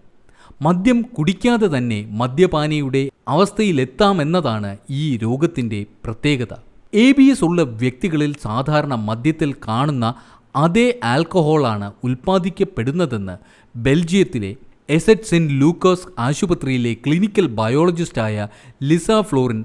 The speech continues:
പറയുന്നത്. എന്നാൽ ഇവരിൽ മദ്യം കഴിക്കുമ്പോൾ ഉള്ളതുപോലെയുള്ള ശാരീരിക മാറ്റങ്ങൾ അധികമുണ്ടാവില്ല. എ ബി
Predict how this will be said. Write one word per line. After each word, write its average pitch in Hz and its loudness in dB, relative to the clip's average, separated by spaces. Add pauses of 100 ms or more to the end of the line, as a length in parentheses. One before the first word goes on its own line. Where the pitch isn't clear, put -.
പറയുന്നത്. 120 -2 (1000)
എന്നാൽ 165 4 (260)
ഇവരിൽ 160 6
മദ്യം 127 0
കഴിക്കുമ്പോൾ 143 -2 (100)
ഉള്ളതുപോലെയുള്ള 131 -2 (240)
ശാരീരിക 175 0
മാറ്റങ്ങൾ 110 -4 (320)
അധികമുണ്ടാവില്ല. 104 -2 (1120)
എ 196 6
ബി 247 6